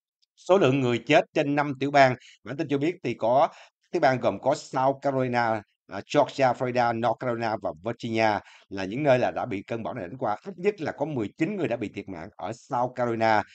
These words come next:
trong đó bao gồm luôn cả hai binh sĩ cứu hỏa ở Saluda County, theo tường trình của giới chức tiểu bang, tại Georgia có ít nhất mười lăm người đã bị thiệt mạng và hai người trong số họ đã bị, ờ,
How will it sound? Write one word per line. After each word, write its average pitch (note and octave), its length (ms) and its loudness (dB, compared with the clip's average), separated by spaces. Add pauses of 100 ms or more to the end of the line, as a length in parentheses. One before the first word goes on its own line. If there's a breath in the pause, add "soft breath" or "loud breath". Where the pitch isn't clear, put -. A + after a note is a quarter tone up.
(180 loud breath)
trong C#3+ 140 -4
đó D3+ 120 6
bao C#3+ 140 4
gồm A2 200 0
luôn A#2+ 140 -6
cả A2 140 -8
hai C#3+ 240 -2
binh C#3 220 -4
sĩ G#2 220 -6
cứu D#3+ 140 -8
hỏa G2 300 -8
ở G2+ 160 -10 (140)
Saluda A2+ 420 -2 (140)
County, A#2 420 0 (280 loud breath)
theo C#3 120 4
tường B2+ 240 -2
trình F#2 120 -8
của G2+ 100 -10
giới C#3+ 180 -4
chức - 140 -8
tiểu A#2 120 -4
bang, A2+ 240 4 (360 loud breath)
tại C3 180 0
Georgia D3+ 360 4
có E3 160 -2
ít D#3+ 120 -4
nhất F3+ 160 -8
mười A#2 180 -4
lăm B2 240 -4
người G#2+ 160 -2
đã G2+ 120 -8
bị A2 160 -8
thiệt G#2 160 -8
mạng F#2 320 -8
và F#2 180 -14
hai C#3+ 260 -2
người A#2+ 140 -2
trong - 120 -8
số C#3+ 120 -4
họ F2+ 300 -2 (220 soft breath)
đã G2 180 -10
bị, G2 280 -8
ờ, G#2 440 2